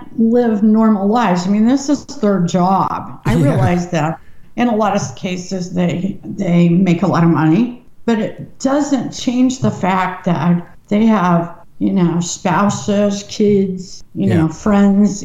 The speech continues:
Speaker 1: and they have the right to live their life.
Speaker 2: Right.
Speaker 1: Because remember, we have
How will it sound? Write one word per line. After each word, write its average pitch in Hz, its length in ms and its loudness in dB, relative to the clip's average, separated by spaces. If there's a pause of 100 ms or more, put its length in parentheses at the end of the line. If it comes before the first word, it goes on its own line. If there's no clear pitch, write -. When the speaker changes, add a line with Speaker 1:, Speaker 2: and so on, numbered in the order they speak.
Speaker 1:
and 170 720 2
they 208 340 0
have 240 320 0
the 247 80 2
right 202 300 0
to - 120 -6
live 185 220 0
their 160 160 0
life. 156 600 -2 (140)
Speaker 2:
Right. 107 280 -2 (300)
Speaker 1:
Because 220 440 -4 (240)
remember, 208 720 2
we 226 180 2
have 190 480 0